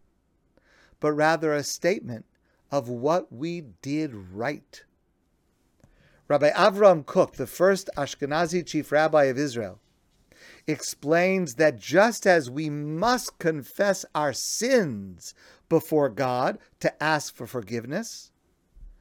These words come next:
we also must state before God what we have done right, because if we're not convinced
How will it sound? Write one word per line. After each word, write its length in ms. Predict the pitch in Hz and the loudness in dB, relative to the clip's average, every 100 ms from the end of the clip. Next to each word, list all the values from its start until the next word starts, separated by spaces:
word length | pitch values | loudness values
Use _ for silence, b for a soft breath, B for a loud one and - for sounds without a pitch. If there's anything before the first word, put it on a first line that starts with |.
| _ _ _ - | _ _ _ -12
we 180 | 127 - - | -10 -10 0
also 560 | 214 349 - 165 139 123 | 2 2 2 0 2 0
must 640 | 123 127 147 262 - - | -6 -6 0 0 0 -6
state 440 | - - 147 127 - _ _ - | -8 -2 -2 -4 -10 _ _ -4
before 400 | 147 - 143 131 | -4 -2 -2 -2
God 440 | 110 120 120 147 175 b b | -2 -4 -2 -4 -6 b b
what 340 | 127 160 - | 2 2 2
we 180 | 139 165 | -2 -2
have 200 | 175 123 | -2 -2
done 300 | 151 156 160 | -2 0 -2
right, 480 | 147 180 277 302 - _ b b | 0 0 0 -4 -14 _ b b
because 580 | 185 175 190 185 175 - _ _ _ _ - | -6 0 4 6 4 0 _ _ _ _ 2
if 200 | 196 151 | 2 4
we're 140 | 190 | 2
not 320 | 185 214 320 - | 4 2 -2 -2
convinced 880 | 208 156 117 123 240 214 - - | -4 -4 -4 4 4 4 -6 -12